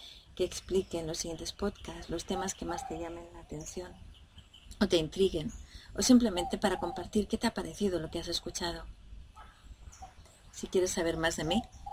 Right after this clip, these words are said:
puedes encontrarme en mi web, diana arbol punto com, así como en el Facebook, Instagram y Twitter,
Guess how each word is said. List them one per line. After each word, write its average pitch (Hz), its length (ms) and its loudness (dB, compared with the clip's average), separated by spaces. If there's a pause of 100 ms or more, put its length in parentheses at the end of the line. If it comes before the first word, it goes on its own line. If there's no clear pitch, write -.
(160)
puedes 170 260 2
encontrarme 175 560 -2
en 165 80 -4
mi 143 120 -4
web, 160 200 -4 (400)
diana 170 460 -2
arbol 202 240 2
punto 160 380 -6
com, 156 220 -8 (1160)
así 185 240 0
como 185 200 0
en 151 100 -2
el 131 120 -4
Facebook, 180 600 -2
Instagram 160 680 -4
y 156 80 -6
Twitter, 180 400 0